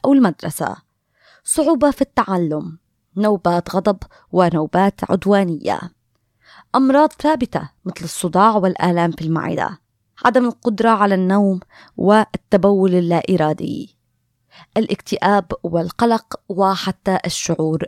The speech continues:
بالذنب. إذا كنت تخافين على سلامة أطفالك، اتصلي فورًا بالرقم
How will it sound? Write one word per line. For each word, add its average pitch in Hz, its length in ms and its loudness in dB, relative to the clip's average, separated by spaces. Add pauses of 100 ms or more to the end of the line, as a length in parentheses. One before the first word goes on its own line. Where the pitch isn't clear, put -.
(160)
بالذنب. - 460 -6 (680)
إذا 202 180 0
كنت 226 280 -6
تخافين 208 560 -2
على 190 360 0
سلامة 180 540 -2
أطفالك، - 520 -6 (520)
اتصلي 190 500 -2
فورًا 190 340 0
بالرقم 185 580 -2